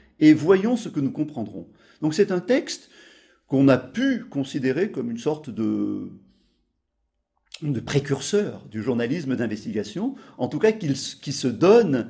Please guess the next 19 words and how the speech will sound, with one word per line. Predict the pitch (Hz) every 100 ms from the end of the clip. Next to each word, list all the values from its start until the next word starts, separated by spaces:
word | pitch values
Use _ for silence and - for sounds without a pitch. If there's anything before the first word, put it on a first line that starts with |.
| - -
avec | 117 156
un | 131
certain | 160 147
nombre | 165
de | 123
réflexes | 110 104 160 220 -
qui | -
sont | 147 151
ceux | - 208
du | 123 151
journalisme | 139 110 95 120 127 104
d'investigation. | 104 101 - 90 98 - - 160 254 - - _ -
Euh, | 104
nous | 117 151 110
étions | - 139 160
bien | 101 95
abusés. | 98 92 98 101 - _ _ _ _ _ _ _
On | 123 127
nous | 151 180